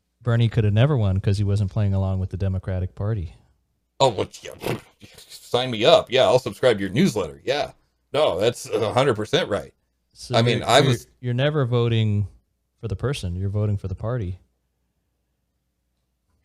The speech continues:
Speaker 1: And both parties are
Speaker 2: Eh.
Speaker 1: broken. Both parties are corrupt. Both parties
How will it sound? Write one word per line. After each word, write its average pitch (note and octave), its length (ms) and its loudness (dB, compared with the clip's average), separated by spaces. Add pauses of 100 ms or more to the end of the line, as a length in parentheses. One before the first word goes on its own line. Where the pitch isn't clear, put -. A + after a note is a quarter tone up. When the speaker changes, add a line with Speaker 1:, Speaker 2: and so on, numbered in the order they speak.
Speaker 1:
And A2 140 -2
both A2+ 240 0
parties G#2+ 320 2
are A2+ 140 4
Speaker 2:
Eh. E4 100 0
Speaker 1:
broken. A2 420 0
Both G#2+ 300 -2
parties A2 300 -2
are A#2 80 -2
corrupt. G#2 420 -4
Both G#2+ 240 -2
parties G#2 560 -2